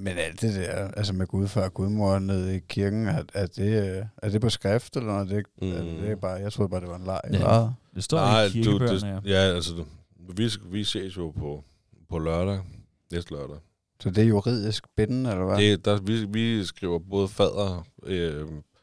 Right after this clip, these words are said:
Speaker 2: adresse og navn, øh, fødselsdag, tror jeg nok også, ind til, øh,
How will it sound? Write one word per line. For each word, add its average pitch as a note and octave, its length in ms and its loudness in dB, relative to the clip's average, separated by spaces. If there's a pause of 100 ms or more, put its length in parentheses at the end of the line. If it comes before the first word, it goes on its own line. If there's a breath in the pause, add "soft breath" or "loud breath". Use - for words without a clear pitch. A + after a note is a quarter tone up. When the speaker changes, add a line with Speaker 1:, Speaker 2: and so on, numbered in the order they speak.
(520)
Speaker 2:
adresse F#2 540 2
og E2 60 -2
navn, F2 420 -6 (1000)
øh, D#2+ 240 -6 (920)
fødselsdag, F2 560 -4 (180)
tror F2+ 120 -6
jeg A#1 60 -8
nok D#2 140 -6
også, - 280 -10 (680 soft breath)
ind D#2+ 220 -6
til, E2 240 -6
øh, D2+ 440 -10